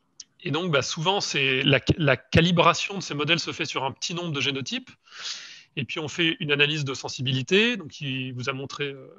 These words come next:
des exemples. Et après, on s'en sert surtout pour faire des simulations, pour explorer par simulation et faire de l'idéotypage.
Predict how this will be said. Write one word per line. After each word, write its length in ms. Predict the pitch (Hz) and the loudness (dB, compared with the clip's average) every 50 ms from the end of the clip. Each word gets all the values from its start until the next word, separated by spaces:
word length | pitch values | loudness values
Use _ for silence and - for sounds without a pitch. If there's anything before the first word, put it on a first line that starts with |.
| - 175 | -18 -14
des 180 | 143 135 135 131 | -12 -8 -6 -4
exemples. 420 | 131 120 147 175 208 226 - - _ _ - - - - - - - - _ | -2 0 0 0 -2 -2 -6 -12 _ _ -20 -18 -18 -16 -16 -16 -18 -16 _
Et 80 | - - | 0 0
après, 220 | 120 113 - 190 | 0 2 4 2
on 140 | 196 185 165 | 2 2 0
s'en 180 | - - 147 127 | -4 -6 -6 -6
sert 280 | - - 175 180 170 | -2 2 4 4 4
surtout 380 | - - - 160 - - 226 220 | 2 0 -2 -2 -4 -4 -6 -8
pour 160 | - - 147 | -8 -8 -6
faire 200 | - - 165 147 | 0 0 2 2
des 100 | 131 135 | 2 0
simulations, 600 | 123 - - 165 156 151 147 143 - - - 208 | -2 -2 -2 -2 -2 -2 -2 -2 -2 -2 -6 -6
pour 200 | 160 - 151 151 | -8 -2 2 2
explorer 460 | 180 - - - - 180 170 160 185 | 2 2 0 -4 -6 -2 0 0 2
par 180 | 165 - 135 - | 2 2 0 0
simulation 480 | - - 147 143 135 131 - - - 190 | -4 -8 -6 -4 -4 -4 -4 -2 -4 -4
et 60 | 156 | -2
faire 180 | - 175 147 | -2 -2 -2
de 80 | 139 143 | -2 -2
l'idéotypage. 800 | 139 143 156 139 147 143 131 - - - 170 185 247 254 196 - | -2 -2 -2 -2 -2 -4 -4 -8 -4 2 2 2 4 2 -2 -6